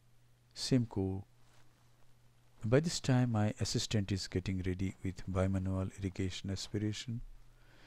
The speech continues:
There is very, very little cortex in this case from two o'clock to eight o'clock. Only some subincisional cortex is there.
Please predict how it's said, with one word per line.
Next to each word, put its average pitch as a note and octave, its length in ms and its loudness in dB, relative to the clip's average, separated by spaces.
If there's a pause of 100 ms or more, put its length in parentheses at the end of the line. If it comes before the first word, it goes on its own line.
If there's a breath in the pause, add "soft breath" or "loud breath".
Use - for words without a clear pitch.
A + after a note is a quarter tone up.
(360 loud breath)
There C#3 100 6
is C3 140 0
very, A#2 280 6 (160)
very A#2 200 6
little G2+ 380 4
cortex G2+ 580 0
in G2+ 60 0
this F#2+ 180 -2
case G2 320 -2
from F#2+ 400 -4
two G2+ 160 2
o'clock F#2+ 460 -2
to - 140 -8
eight G#2 120 -2
o'clock. G#2+ 480 -2 (580 loud breath)
Only C#3+ 220 6
some G#2+ 240 0 (100)
subincisional G2 960 0
cortex F#2 480 -2
is F2+ 180 -8
there. - 160 -10